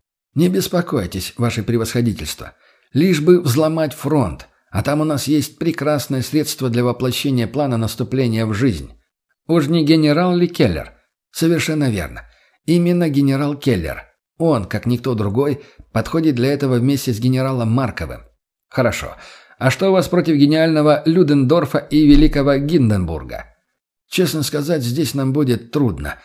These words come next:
Очень трудно. Как показывает весь опыт войны, для прорыва германской обороны нужно трёхкратное превосходство во всех видах вооружения и плюс обязательно наличие стратегического резерва для закрепления успеха или отражения контратаки.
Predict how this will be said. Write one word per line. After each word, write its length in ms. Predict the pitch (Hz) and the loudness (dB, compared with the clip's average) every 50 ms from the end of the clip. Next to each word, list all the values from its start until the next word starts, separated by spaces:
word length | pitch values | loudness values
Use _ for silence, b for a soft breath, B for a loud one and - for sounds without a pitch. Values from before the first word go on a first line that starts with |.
| b b b b | b b b b
Очень 480 | - 143 180 160 - - 147 147 139 131 | -4 -2 -2 -2 -2 -2 -2 -2 -2 -2
трудно. 480 | - - 113 104 85 69 - - - - - _ _ _ b b b b b _ | -2 -2 -2 -2 -2 -6 -10 -14 -16 -18 -20 _ _ _ b b b b b _
Как 200 | - - 123 - | -4 -4 -4 -2
показывает 520 | 139 131 - 147 147 139 135 147 143 - | -2 -4 -4 -2 -4 0 0 -2 -2 0
весь 220 | 131 143 135 - 156 | -2 -2 -2 0 -2
опыт 220 | 135 131 131 123 | -2 -2 -2 -2
войны, 460 | 113 120 120 120 135 160 147 87 - B B B B B B | 0 0 0 2 0 0 -2 -4 -6 B B B B B B
для 160 | 82 104 117 | -4 -4 -2
прорыва 400 | 113 120 117 117 135 156 147 139 | -2 0 0 2 2 2 2 2
германской 560 | 131 123 127 131 143 139 135 127 - 131 123 | 2 2 0 0 0 -2 -2 -4 -2 -2 -2
обороны 600 | 120 107 113 113 - 143 156 147 131 113 101 90 B B B B B - | 0 0 -2 -2 -2 0 0 0 0 0 -2 -4 B B B B B 0
нужно 360 | 165 170 156 120 135 143 135 | 2 2 2 2 2 0 -2
трёхкратное 800 | - - - 151 139 117 - - 135 151 147 147 147 147 139 127 | -2 0 0 0 0 0 -2 -4 -2 -2 0 0 0 -2 -2 -2
превосходство 720 | - 131 135 131 127 123 - - - - - - 107 101 | 0 0 0 0 -2 -4 -2 -4 -4 -4 -4 -6 -6 -4
во 160 | 104 113 113 | -2 -2 -2
всех 260 | 113 - 143 135 - 143 | -2 -4 -6 -4 0 0
видах 260 | 143 127 123 - - | 2 2 0 -2 0
вооружения 720 | 113 117 113 117 110 92 120 135 143 143 131 113 - B B B B B B | 0 0 0 0 0 0 0 0 0 0 0 -2 -2 B B B B B B
и 140 | B 110 104 | B -6 -2
плюс 280 | 92 139 156 147 - - - | 0 0 0 0 -2 -4 -4
обязательно 680 | 139 127 131 120 117 131 151 143 127 - 120 117 113 | -2 0 0 0 0 0 -2 -2 -2 -2 -2 -2 0
наличие 440 | 113 117 117 131 147 139 - 139 131 | 0 -2 0 0 -2 -2 -2 -4 -4
стратегического 880 | 127 - 151 147 139 - 147 151 156 139 - 131 117 - 131 127 123 120 | -4 -2 -4 -4 -2 -4 -4 -4 -4 -4 -4 -6 -6 -4 -2 -2 0 2
резерва 500 | 123 107 104 147 147 131 113 101 85 B B B | 2 2 2 2 0 0 0 -4 -4 B B B
для 160 | - 135 147 139 | 0 2 2 2
закрепления 640 | 139 143 135 147 143 127 127 139 139 135 117 110 | 2 -2 0 0 -2 0 0 0 0 2 0 0
успеха 480 | 107 - - - 139 143 135 - 131 123 | -2 -4 -6 -4 -4 -4 -2 -2 0 0
или 100 | 120 117 | 2 2
отражения 580 | 110 113 - 113 113 104 110 120 117 117 117 113 | 0 0 -2 -2 -2 -2 0 -2 0 0 -2 -2
контратаки. 880 | 113 120 110 98 - 104 110 120 123 117 - 71 - - - - - | -4 -4 -6 -4 -4 -4 -4 -4 -8 -8 -10 -10 -10 -10 -18 -20 -20